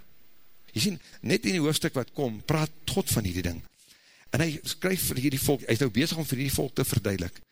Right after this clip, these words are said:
Hy is besig om vir die volk te verduidelik en sê, "Ek het hierdie plan vir julle." Maar vir die volk direk, onthou, die volk is op daai stadium in ballingskap.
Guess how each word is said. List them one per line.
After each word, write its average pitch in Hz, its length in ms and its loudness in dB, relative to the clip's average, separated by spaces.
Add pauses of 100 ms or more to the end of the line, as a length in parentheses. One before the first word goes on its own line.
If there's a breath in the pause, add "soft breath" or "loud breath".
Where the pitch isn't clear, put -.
(340 soft breath)
Hy 110 100 4
is 117 160 -2
besig 170 180 4
om 165 80 -2
vir 147 120 2
die - 40 0
volk 139 200 0
te 135 80 2
verduidelik 110 440 2
en 110 80 0
sê, 131 180 6 (1040)
"Ek - 80 0
het 117 140 0
hierdie 165 180 0
plan 156 280 0
vir - 160 2
julle." 78 240 -2 (440)
Maar 135 180 4
vir 170 100 6
die 160 180 4
volk - 340 4
direk, 139 340 4
onthou, 135 200 6
die 143 120 4
volk 196 260 4
is 147 80 6
op 131 100 2
daai 139 160 4
stadium 151 320 2
in 127 80 2
ballingskap. 135 640 2